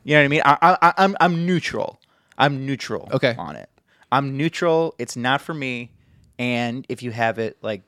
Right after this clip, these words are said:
Speaker 1: good for you.
Speaker 2: Sure.
Speaker 1: But I don't find it that cool.
Speaker 2: <laughs>
Speaker 1: Like, tattoos, I think, are sick looking.
Speaker 2: Yeah.
Speaker 1: Like, I think someone who has, like, a cool sleeve and all that kinda stuff.
Speaker 2: Mm-hmm.
Speaker 1: Piercings, it's like, I could take 'em or leave 'em.
Speaker 2: Yeah.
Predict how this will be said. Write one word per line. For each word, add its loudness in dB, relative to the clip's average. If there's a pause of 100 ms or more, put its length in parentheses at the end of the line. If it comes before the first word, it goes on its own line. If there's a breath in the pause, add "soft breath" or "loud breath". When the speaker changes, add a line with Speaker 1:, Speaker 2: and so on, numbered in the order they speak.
Speaker 1:
good -6
for -18
you. -14
Speaker 2:
Sure. -2 (140)
Speaker 1:
But 2
I 4
don't -4
find -8
it -14
that -14
cool. -4
Speaker 2:
<laughs> -2
Speaker 1:
Like, 4
tattoos, 4
I 4
think, -8
are 0 (760)
sick 0
looking. -12
Speaker 2:
Yeah. 2
Speaker 1:
Like, 2
I 6
think -4
someone 2
who -4
has, 0
like, 0
a -2
cool -4
sleeve 2
and -2
all 2
that 0
kinda -8
stuff. -8
Speaker 2:
Mm-hmm. -4 (260 loud breath)
Speaker 1:
Piercings, 0
it's -6
like, -4 (320)
I 0
could -8 (160)
take -6
'em -10
or -12
leave -16
'em. -16 (380 loud breath)
Speaker 2:
Yeah. -2